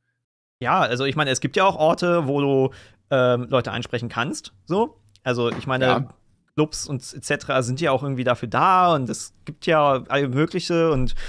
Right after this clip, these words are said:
Speaker 1: du kannst ja auch versuchen, in anderen Situationen ein bisschen aus dir rauszukommen, weil Leute haben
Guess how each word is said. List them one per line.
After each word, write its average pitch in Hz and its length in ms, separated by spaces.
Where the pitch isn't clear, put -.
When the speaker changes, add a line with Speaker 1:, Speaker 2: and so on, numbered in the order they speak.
Speaker 1:
du 127 80
kannst 160 300
ja 131 80
auch 127 100
versuchen, 143 600
in 123 80
anderen 143 340
Situationen 120 480
ein - 20
bisschen 113 220
aus 110 140
dir 120 100
rauszukommen, 113 480
weil 117 140
Leute 123 180
haben 131 320